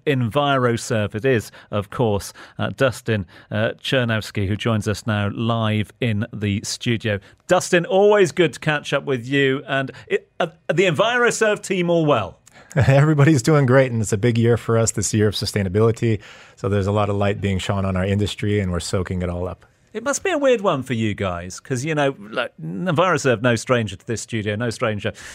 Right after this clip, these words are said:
Speaker 1: to the airwaves here. Um, long-term advocates for, uh, repurposing of waste as well, uh, tech waste, e-waste in, in, in, in this case.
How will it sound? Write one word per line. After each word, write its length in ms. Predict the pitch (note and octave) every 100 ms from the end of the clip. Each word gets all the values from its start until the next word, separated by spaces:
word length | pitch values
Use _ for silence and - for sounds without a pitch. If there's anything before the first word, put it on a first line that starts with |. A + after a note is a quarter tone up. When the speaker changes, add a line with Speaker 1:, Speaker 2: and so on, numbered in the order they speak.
| -
Speaker 1:
to 80 | A#2
the 120 | A#2
airwaves 640 | A2 A2 G#2+ G#2 F#2 -
here. 380 | - A#2+ G2+ G#2 -
Um, 240 | A2+ A#2
long-term 720 | C#3 D3 F3 F3 D#3 D3+ B2 A#2
advocates 720 | C3+ A#2+ G2+ G#2+ A2+ G2 -
for, 360 | - A#2+ G#2+ G2+ - - - - _
uh, 240 | - G2 - A3+
repurposing 720 | G#3 - F3 C#3+ A#2 - G#2+
of 240 | G#2 F#2
waste 360 | G#2 G2 F#2 -
as 160 | G2 A2
well, 240 | G2 F2+ -
uh, 100 | - - E2 E2
tech 260 | - B2 -
waste, 200 | A2 G2+
e-waste 400 | A2 G2+ G2 -
in, 160 | G2 A2+
in, 160 | A#2
in, 160 | B2 B2
in 140 | A#2
this 180 | A#2 A2
case. 440 | - G2 - -